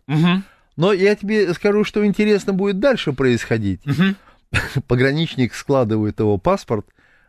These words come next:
Speaker 2: а, ве-, возвращает и говорит: «Пожалуйста».
Speaker 1: Ага.
Speaker 2: <laughs>
Speaker 1: Мгм.
Speaker 2: И Скрипаль совершенно спокойно проходит на, на, возвращается на нашу территорию, да.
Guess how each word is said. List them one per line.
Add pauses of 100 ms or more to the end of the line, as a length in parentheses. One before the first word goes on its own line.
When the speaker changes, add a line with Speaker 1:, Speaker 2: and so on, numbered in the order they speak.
Speaker 2:
а,
ве-,
возвращает
и
говорит:
«Пожалуйста».
Speaker 1:
Ага. (100)
Speaker 2:
<laughs> (120)
Speaker 1:
Мгм. (260)
Speaker 2:
И
Скрипаль
совершенно
спокойно
проходит
на, (400)
на,
возвращается
на
нашу
территорию,
да.